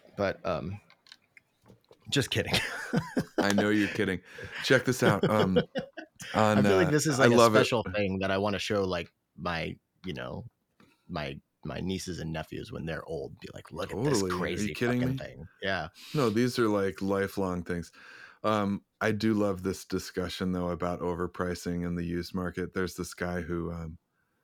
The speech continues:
Speaker 2: recently posted on Facebook the, uh, the Rabbit Elephant's natural gates.
Speaker 1: Mm-hmm.
Speaker 2: And he had it for, like,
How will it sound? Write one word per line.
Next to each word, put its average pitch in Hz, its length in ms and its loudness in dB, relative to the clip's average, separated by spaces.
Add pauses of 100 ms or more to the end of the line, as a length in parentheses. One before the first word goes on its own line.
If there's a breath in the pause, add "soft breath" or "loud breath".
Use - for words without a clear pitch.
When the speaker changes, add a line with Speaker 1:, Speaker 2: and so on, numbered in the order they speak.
(260)
Speaker 2:
recently 92 640 -2 (140)
posted 90 420 -2
on 85 180 -6
Facebook 87 540 -6 (160)
the, 85 280 -6
uh, 85 140 -8 (120)
the 90 120 -4
Rabbit 87 340 -2
Elephant's 87 540 -6
natural 87 540 -4
gates. 98 500 -8 (340)
Speaker 1:
Mm-hmm. 101 340 -2 (680)
Speaker 2:
And 101 140 -4
he 98 160 -2
had 92 240 -2
it - 120 -6
for, 90 360 -2
like, 87 260 -6